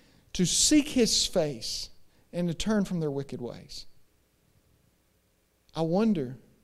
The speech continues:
is that what God is telling us today? 'Cause we look all across the landscape of our country and our communities as many have complained about how this world is getting. I've heard this many times.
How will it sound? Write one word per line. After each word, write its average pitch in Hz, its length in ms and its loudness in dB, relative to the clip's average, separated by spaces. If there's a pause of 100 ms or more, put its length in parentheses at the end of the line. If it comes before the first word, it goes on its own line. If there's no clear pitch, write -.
(320)
is 135 140 -6
that 240 180 2
what 190 260 2
God 175 300 2
is 180 160 0
telling 175 420 0
us 185 180 0
today? 190 500 -2 (1160)
'Cause 220 140 10
we 240 100 12
look 262 160 10
all 214 180 12
across 214 320 6
the 202 120 2
landscape 214 680 6
of 175 140 6
our 180 160 8
country 214 460 2
and 180 100 4
our 170 100 6
communities 185 760 4
as 170 480 6 (800)
many 202 680 12 (120)
have 190 420 6
complained 202 640 4
about 175 320 6
how 196 360 2
this 175 220 2
world 185 460 4
is 156 160 0
getting. 160 340 2
I've 156 140 2
heard 185 220 0
this 180 200 2
many 196 360 4
times. 160 520 -4